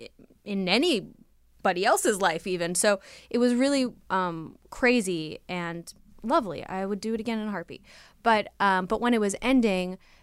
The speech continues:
there was a moment where they're like, "Okay, so now we're gonna pay you this non-compete," because it was right around the time that,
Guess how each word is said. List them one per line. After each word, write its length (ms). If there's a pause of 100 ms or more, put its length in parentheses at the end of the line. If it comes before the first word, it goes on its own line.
there 100
was 100
a 40
moment 300
where 80
they're 140
like, 240
"Okay, 180
so 220
now 260
we're 120
gonna 200
pay 340
you 420 (360)
this 220
non-compete," 760
because 220
it 40
was 160
right 180
around 200
the 40
time 520 (280)
that, 640